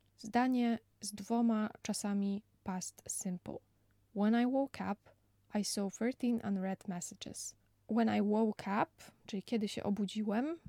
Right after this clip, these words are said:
w past simple, zobaczyłem, I saw. Te dwie czynności są w czasie past simple, ponieważ nastąpiły jedna po drugiej. To były takie krótkie strzały. „When I was cooking, I spilled the milk”.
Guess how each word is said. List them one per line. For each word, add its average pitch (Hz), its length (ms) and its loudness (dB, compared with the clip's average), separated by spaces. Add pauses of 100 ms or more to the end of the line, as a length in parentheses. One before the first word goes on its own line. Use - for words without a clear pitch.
w - 80 -20
past - 260 -8
simple, 311 380 -2 (400)
zobaczyłem, 214 800 0 (140)
I 214 60 0
saw. 170 400 -6 (200)
Te 330 120 4
dwie 269 180 -2
czynności 226 640 2
są 196 340 -4 (100)
w - 140 -12 (280)
czasie 220 300 -4
past - 300 -8
simple, 277 480 -2
ponieważ 247 600 0 (140)
nastąpiły 226 680 2
jedna 214 300 2
po 202 140 -6
drugiej. 202 340 -4
To 190 100 -6
były 196 220 -6
takie 196 460 -6 (480)
krótkie - 360 -2
strzały. 180 540 -2 (300)
„When 233 220 6
I 196 140 4
was 269 200 0
cooking, 269 520 -4 (280)
I 190 60 -4
spilled - 480 0
the 226 100 2
milk”. - 480 0